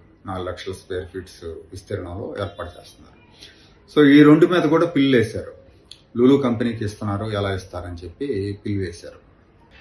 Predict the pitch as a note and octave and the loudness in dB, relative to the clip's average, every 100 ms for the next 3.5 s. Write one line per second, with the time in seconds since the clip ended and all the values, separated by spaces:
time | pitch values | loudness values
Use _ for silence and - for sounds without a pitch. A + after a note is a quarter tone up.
0 | - B2 A#2+ B2 D#3+ E3 E3+ D#3+ C#3 C3 | -6 -4 -2 0 0 2 2 2 0 0
1 | C3+ C#3+ B2+ - E3 C#3+ A#2 C3+ A#2 B2+ | 0 0 -2 -2 2 4 4 2 2 0
2 | - C#3 G#2+ A2+ A#2+ A#2 A#2 A2 - G#2+ | 0 -4 0 0 0 -2 -4 -6 -6 -4
3 | G#2+ G#2+ A2+ F#3 | -4 -6 -6 -8